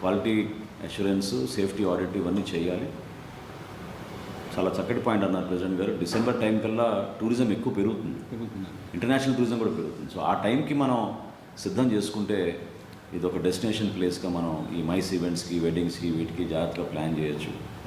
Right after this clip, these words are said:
Speaker 1: ఆ, మనందరం ఈ రోజున మనం దీని గురించి మనం విజిట్ చేసిన సందర్భంలో ఒక తీర్మానంతోటి ఇంకా, ఆ, మెరుగైన,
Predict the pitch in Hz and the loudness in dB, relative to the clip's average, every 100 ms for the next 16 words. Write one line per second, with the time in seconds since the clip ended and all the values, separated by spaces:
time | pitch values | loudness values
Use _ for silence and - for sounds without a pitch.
0 | - 104 - - - - 71 73 82 85 | -10 -10 -10 -10 -8 -4 -2 0 0 2
1 | 87 107 123 - - 98 92 95 107 101 | 4 4 2 0 -2 2 4 4 4 4
2 | 95 90 85 - - 82 92 90 104 101 | 2 2 0 -4 -6 0 4 4 2 2
3 | 104 85 - - 85 101 - 107 104 - | 0 0 -2 -4 -2 0 2 2 2 0
4 | 90 113 104 113 113 - - - - - | 2 4 4 2 0 -4 -8 -14 -16 -16
5 | - - - 82 - 98 107 104 98 92 | -16 -14 -8 -4 0 4 4 4 2 0
6 | 92 - - - - - - - - - | -4 -6 -12 -16 -18 -20 -18 -18 -16 -16
7 | - 87 85 110 92 85 - - - - | -10 -6 2 4 2 0 -8 -12 -16 -14
8 | - 82 82 80 92 107 127 117 | -8 -4 -4 2 4 6 4 2